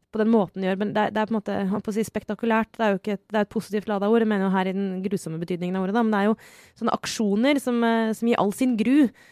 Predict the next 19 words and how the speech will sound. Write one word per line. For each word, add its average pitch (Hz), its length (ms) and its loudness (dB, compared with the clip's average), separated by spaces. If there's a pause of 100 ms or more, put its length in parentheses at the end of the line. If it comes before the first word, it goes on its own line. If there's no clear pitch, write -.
skal - 140 -6
liksom 226 160 -2
sette - 320 -6
seg. 277 240 0
Og - 80 -2
jeg 254 140 0
tror, 240 220 2
eh, 254 280 -2
jeg 208 360 -10
vet, 214 120 2
jeg 233 160 4
er 240 60 2
ingen 202 140 2
ekspert 196 280 -6
på 226 80 -2
dette, 226 200 -2
men 233 440 0
magefølelsen 180 540 -2
min 226 40 -2